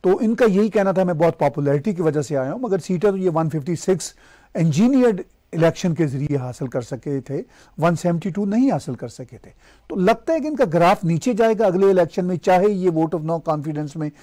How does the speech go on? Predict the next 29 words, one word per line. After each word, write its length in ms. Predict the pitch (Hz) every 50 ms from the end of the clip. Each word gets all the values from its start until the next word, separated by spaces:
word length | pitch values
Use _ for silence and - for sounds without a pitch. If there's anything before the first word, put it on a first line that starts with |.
| - - _ _ -
कामयाब 460 | 156 156 151 147 147 147 147 151 139
होते 320 | 135 123 139 143 - - 165
हैं 560 | 165 165 160 156 156 151 151 147 - - _ -
इनके 260 | 160 151 143 - 165
खिलाफ 460 | 147 - 156 143 139 139 147 143 - - -
या 200 | 139 143 151 139
नहीं 420 | 127 127 127 135 139 127 185 196
होती 420 | 170 143 143 135 - - 151 143 - _ _ _ _ _ -
वो 120 | 147 143 151
तहरीक 420 | - 156 151 143 139 160 147 -
कामयाब, 440 | 147 139 135 139 139 139 147 170 - _ _ - _ _ - -
इनका 220 | 220 233 226 262
ग्राफ 380 | 190 147 180 170 180 220 214 -
क्या 160 | - 240 226 196
आपको 180 | 180 160 -
लगता 340 | 165 147 151 160 - - 240
है 60 | 247
कि 80 | 247 254
अगले 220 | 202 170 190 202
इलेक्शन 340 | 190 180 180 - - - 185
में 280 | 175 175 180 180 180 170
नीचे 380 | 147 139 143 143 - - 190
जाएगा 380 | 165 185 175 175 180 165 185 190
या 180 | 190 170 165
वैसे 340 | 143 127 139 143 143 - -
ही 100 | 196 196
रहेगा 260 | 160 147 139 131 139
जैसा 280 | 127 123 123 117 - 147
था? 220 | - - 127 -